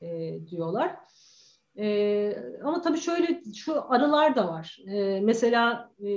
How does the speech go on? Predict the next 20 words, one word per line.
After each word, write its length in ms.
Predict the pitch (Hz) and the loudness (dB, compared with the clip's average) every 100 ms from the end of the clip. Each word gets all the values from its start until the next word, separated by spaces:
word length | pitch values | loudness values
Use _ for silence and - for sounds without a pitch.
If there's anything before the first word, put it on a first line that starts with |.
| 190 190 | -6 -4
bir 200 | 220 247 | 4 6
evde 280 | 247 262 262 | 8 4 2
kalırken 560 | 269 269 269 262 262 | 2 2 0 -2 0
ev 120 | 247 | 0
sahibi 400 | 247 240 233 226 | -2 -2 -2 -2
bir 60 | 233 | -2
yere 180 | 254 269 | 0 0
gidiyor. 480 | 247 190 208 294 359 - _ _ 233 | -2 0 2 2 0 -12 _ _ 0
Bu 300 | 240 247 226 | 2 2 4
evdeki 380 | 247 247 277 | 2 2 -4
bütün 200 | 254 311 | -6 -4
içki, 300 | 285 - - | -4 -6 -4
partiler 520 | 262 247 247 294 311 269 | 0 2 2 2 4 2
veriyor 280 | 208 196 | 2 0
günlerce 480 | 196 196 190 185 196 | -2 -6 -6 -6 -4
evde 300 | 185 190 339 | -2 -2 -2
ve 180 | 311 254 | -2 -2
bütün 200 | 262 302 | 0 0
içkileri 580 | 269 - 220 226 311 - | -2 0 2 2 0 -2
bitiriyor. 600 | 247 262 254 175 208 | -2 0 0 0 -2